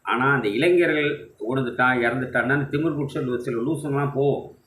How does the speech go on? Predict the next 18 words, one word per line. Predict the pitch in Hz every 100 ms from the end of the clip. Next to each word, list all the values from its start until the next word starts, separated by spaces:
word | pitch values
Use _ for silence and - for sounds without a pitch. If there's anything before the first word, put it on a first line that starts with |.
| _ -
இந்த | 120
பாறை | 120 131 127
மேல | 120
நின்னு | 117 113 120
செல்ஃபி | 127 135 143
எடுக்கிறது. | 120 104 101 104
நானே | 101 143 226
பார்த்தேனே, | - 165 165 123
எவ்வளவு | 120 233 254
பேர் | 254
செல்ஃபி | - 175 180
எடுக்கிறான். | 170 139 123 -
போற | 165 185 226 247 254 -
பாறை | 185 233 180
ஓரத்துல | 202 254 247 240
போய் | 208
நின்னு | 196 196
எடுப்பான். | 175 131 107 -